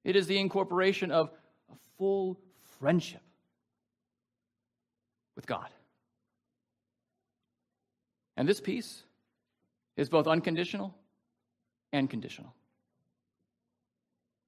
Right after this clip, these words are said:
This peace was unconditional for Gideon.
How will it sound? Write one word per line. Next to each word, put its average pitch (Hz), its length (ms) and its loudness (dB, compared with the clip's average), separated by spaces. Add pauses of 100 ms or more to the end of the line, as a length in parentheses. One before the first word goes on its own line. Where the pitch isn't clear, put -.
(1080)
This 151 140 -2
peace 165 220 2
was 139 100 -4
unconditional 147 600 -2
for - 120 -16
Gideon. 110 380 -14